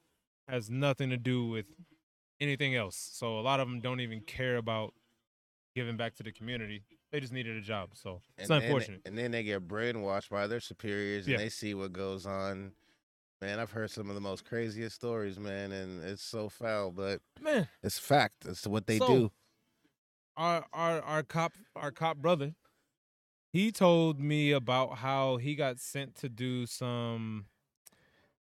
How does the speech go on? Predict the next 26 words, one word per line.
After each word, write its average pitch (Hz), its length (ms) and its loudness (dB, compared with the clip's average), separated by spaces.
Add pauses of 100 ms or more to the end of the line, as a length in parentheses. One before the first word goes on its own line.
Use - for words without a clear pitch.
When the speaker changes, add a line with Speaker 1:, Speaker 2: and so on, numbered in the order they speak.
Speaker 1:
what 151 140 2
is 127 80 0
it, 135 140 0
advanced 131 640 -2
investigation 123 840 -4
type 113 280 -2 (340)
thing 117 260 -2
in, 107 200 -4
uh, 101 220 -4
L 120 200 -4
A, 107 120 -4
right? 101 300 -8 (680)
All 214 140 6
the 202 120 4
videos 151 540 6
basically 131 560 0
had 117 440 0 (220)
a 113 80 -4
white 131 400 0
woman 165 360 2 (960)
and 135 120 -2
a 120 40 -2
black 131 400 0
man 139 340 2
pimping 123 400 -8
her. 90 140 -16